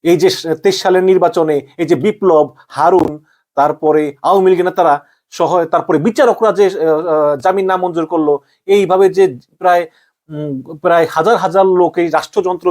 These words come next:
মিলে শেখ হাসিনা সহ এই নির্বাচনটাকে ধ্বংস করলো, নির্বাচন ব্যবস্থাকে ধ্বংস করলো, তিরিশ হাজার লোককে জেলে পুরে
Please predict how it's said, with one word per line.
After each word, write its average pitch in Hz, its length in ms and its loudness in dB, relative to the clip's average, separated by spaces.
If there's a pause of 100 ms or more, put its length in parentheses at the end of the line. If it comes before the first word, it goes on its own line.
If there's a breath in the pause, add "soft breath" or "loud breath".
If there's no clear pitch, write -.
মিলে 160 180 0 (200)
শেখ 170 160 -8
হাসিনা 170 260 -4 (100)
সহ 160 160 -2 (400)
এই 175 140 0
নির্বাচনটাকে 170 680 -2 (380 soft breath)
ধ্বংস 165 180 -2 (120)
করলো, 180 200 2
নির্বাচন 170 240 0
ব্যবস্থাকে 151 360 0
ধ্বংস 160 160 -4 (120)
করলো, 156 200 2 (420 soft breath)
তিরিশ 233 220 -2
হাজার 185 200 2
লোককে 170 240 -2
জেলে 160 220 0
পুরে 185 140 -2